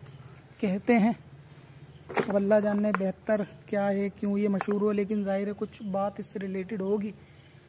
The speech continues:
जो इसीलिए ये मशहूर है। और यहाँ के पानी से मरीज़ों को नहलाया वगैरह जाता है और नहलाने के लिए अलग से कमरे हैं, ये देखिए साइड में, और पीछे ये पूरा अलग-अलग काफ़ी सारी दरगाह बनी हुई हैं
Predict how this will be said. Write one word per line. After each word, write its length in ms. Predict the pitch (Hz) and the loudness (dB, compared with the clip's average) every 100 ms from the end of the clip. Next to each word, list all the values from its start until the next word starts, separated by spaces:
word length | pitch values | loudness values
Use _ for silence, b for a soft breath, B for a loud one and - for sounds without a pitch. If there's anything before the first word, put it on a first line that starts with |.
| - | -8
जो 80 | 208 | -4
इसीलिए 440 | 202 208 196 208 | -4 -4 -2 0
ये 120 | 208 202 | 0 -2
मशहूर 420 | 185 - 202 202 | -6 -6 -4 -4
है। 100 | 202 | -4
और 100 | 196 | -6
यहाँ 200 | 180 202 | -6 -8
के 60 | |
पानी 360 | 202 196 196 202 | -8 -6 -4 -4
से 280 | 208 208 208 - | -4 -6 -8 -8
मरीज़ों 480 | 208 190 190 185 202 | -6 -4 -4 -4 -6
को 100 | 208 | -4
नहलाया 460 | 185 185 190 196 | -4 -4 -4 -2
वगैरह 260 | 196 196 190 | -2 -4 -4
जाता 300 | 185 180 202 | -6 -6 -4
है 100 | 180 B B B B B - | -6 B B B B B -2
और 340 | 190 185 190 | 0 2 0
नहलाने 560 | 185 190 185 196 196 208 | 0 -2 -2 -2 -2 -2
के 140 | 208 | -4
लिए 100 | 208 | -2
अलग 200 | 196 196 | -2 -4
से 140 | 180 214 | -4 -6
कमरे 400 | 196 190 196 202 | -2 0 0 0
हैं, 200 | 196 - - - B B B - 214 | -2 -6 -14 -20 B B B -12 -8
ये 100 | 202 | -4
देखिए 320 | 196 180 208 | -2 -2 -4
साइड 300 | 202 190 185 | -2 -2 0
में, 140 | 190 | -2
और 100 | 190 | -4
पीछे 440 | 185 202 190 - 202 | -4 -8 -6 -6 -6
ये 60 | |
पूरा 400 | 202 196 196 196 - - B B B - | -4 -6 -4 -4 -8 -20 B B B -4
अलग-अलग 320 | 226 240 247 | 0 2 0
काफ़ी 300 | 247 226 285 | 0 0 0
सारी 240 | 254 247 233 | -2 0 0
दरगाह 300 | 220 214 226 | 0 2 0
बनी 200 | 202 208 | 2 0
हुई 200 | 214 | 0
हैं 100 | 208 | -2